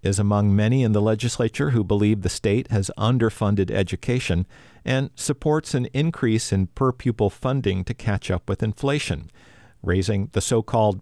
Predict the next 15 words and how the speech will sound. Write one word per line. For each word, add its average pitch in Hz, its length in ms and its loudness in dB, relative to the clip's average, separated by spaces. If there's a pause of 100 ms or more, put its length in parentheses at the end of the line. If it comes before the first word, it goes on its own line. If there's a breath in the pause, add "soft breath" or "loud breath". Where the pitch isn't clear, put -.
(120)
base 113 240 2
student 104 480 0
allocation, 101 800 0
or 95 180 0
B 104 260 0
S 101 220 0
A, 107 300 0 (320 soft breath)
is 101 240 0
not 110 360 2
a 107 120 -2
goal 92 360 0
shared 92 380 0
by 90 160 2
the 90 100 -2
governor, 95 480 0